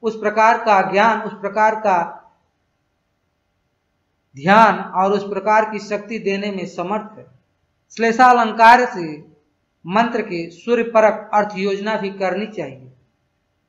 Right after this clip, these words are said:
जिस प्रकार से सूर्य कार्य करता है, उसी प्रकार से हमारे आत्मा में व्याप्त परमात्मा भी कार्य करता है, वह भी सूर्य के समान ही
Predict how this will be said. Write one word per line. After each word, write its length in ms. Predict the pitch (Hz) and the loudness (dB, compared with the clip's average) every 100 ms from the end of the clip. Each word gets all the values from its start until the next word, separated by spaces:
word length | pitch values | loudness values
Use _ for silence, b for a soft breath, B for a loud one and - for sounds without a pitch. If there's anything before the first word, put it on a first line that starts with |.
| _ _ - | _ _ -12
जिस 140 | 190 | -10
प्रकार 380 | 190 208 208 226 | -8 0 4 4
से 180 | 226 226 | 4 -6
सूर्य 320 | - 240 233 | -4 0 0
कार्य 260 | 233 220 214 | 2 2 2
करता 360 | 214 202 240 214 | 0 0 2 0
है, 120 | 202 | 0
उसी 180 | 196 214 | -6 -10
प्रकार 460 | 208 208 220 226 | -6 0 0 0
से 180 | 190 170 - b b - | -6 -12 -14 b b -4
हमारे 320 | 196 202 208 | 2 2 4
आत्मा 400 | 202 196 196 226 | 4 4 2 -2
में 160 | 214 196 | -2 -2
व्याप्त 380 | 190 208 208 208 202 | 2 4 2 -2 -4
परमात्मा 540 | 185 190 185 190 226 | -2 0 -2 -2 -4
भी 160 | 185 160 156 - _ _ - | -6 -10 -14 -20 _ _ -2
कार्य 200 | 190 190 | 0 0
करता 380 | 185 160 - 202 | -2 -6 -2 -2
है, 140 | 147 - - _ _ _ _ - | -2 -10 -20 _ _ _ _ -4
वह 200 | 196 226 | 2 2
भी 180 | 160 151 - - | 2 -6 -12 -20
सूर्य 280 | _ 214 214 | _ -2 -2
के 160 | 214 202 | -4 -6
समान 420 | 196 190 208 | -2 2 4
ही 100 | 208 | 2